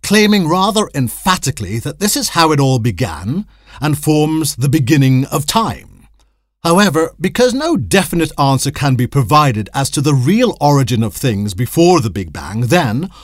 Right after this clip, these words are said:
arbitrarily, we shall start at some later point of time and designate that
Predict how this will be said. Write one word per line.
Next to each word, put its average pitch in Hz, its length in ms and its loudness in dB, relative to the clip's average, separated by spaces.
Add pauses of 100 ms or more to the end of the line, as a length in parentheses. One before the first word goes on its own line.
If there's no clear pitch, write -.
(160)
arbitrarily, 139 960 0 (240)
we 165 100 2
shall 202 160 2
start 180 400 2
at 180 80 -4
some 180 240 2
later 170 460 2
point 117 400 -2
of 107 100 -8
time 117 520 -8 (360)
and 139 180 2
designate 151 580 0
that - 440 -2